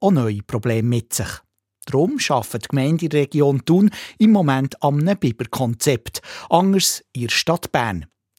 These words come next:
Die setzt, wenn es um einen Biber geht, auf Toleranz und punktuelle Abmachungen mit der Wildhut. Zwei Städte, zwei Lösungen. Die Maria Schmidlin.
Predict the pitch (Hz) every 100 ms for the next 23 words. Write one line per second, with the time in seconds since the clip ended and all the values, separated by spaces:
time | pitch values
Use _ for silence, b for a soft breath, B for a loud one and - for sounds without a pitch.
0 | - 110 98 180 240 - - - 101 87
1 | - 113 117 160 190 180 - 147 147 -
2 | B B 202 185 - 165 165 131 135 156
3 | - 147 147 - 135 135 - 127 110 107
4 | 139 - 120 - 110 101 - 117 120 104
5 | - 175 165 110 - 135 110 - - _
6 | _ _ - 170 156 - 196 202 - -
7 | _ _ - 240 202 117 107 127 - 107
8 | b b b b - 139 113 104 160 -
9 | 135 110 107 90